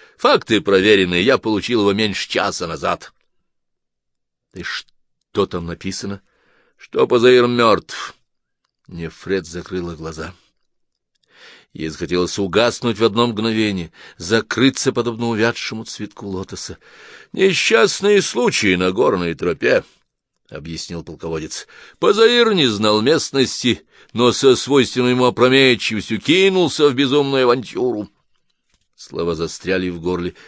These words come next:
но Нефрет знала, что должна задать вопрос.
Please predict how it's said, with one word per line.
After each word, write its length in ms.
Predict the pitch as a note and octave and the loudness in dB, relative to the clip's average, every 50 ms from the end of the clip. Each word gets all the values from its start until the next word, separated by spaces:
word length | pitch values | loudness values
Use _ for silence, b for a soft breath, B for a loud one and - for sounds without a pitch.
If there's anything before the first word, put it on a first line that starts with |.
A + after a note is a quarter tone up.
| B B _ | B B _
но 80 | - D#2+ | -14 -14
Нефрет 340 | D2+ D2 - D#2 D2+ C2+ | -12 -12 -10 -10 -12 -12
знала, 360 | C#2+ D2 C#2+ D2+ D#2+ E2 E2 D#2 | -14 -14 -10 -8 -8 -6 -6 -8
что 180 | - - E2+ | -10 -12 -12
должна 340 | D2 D#2+ D2+ C#2+ D#2 D#2+ D#2 | -10 -10 -12 -10 -12 -12 -10
задать 360 | E2 D#2+ D2 D#2+ D#2+ - - | -10 -12 -12 -12 -14 -14 -16
вопрос. 500 | D#2+ D2 - - - - - - - - | -18 -18 -16 -18 -16 -16 -16 -16 -16 -18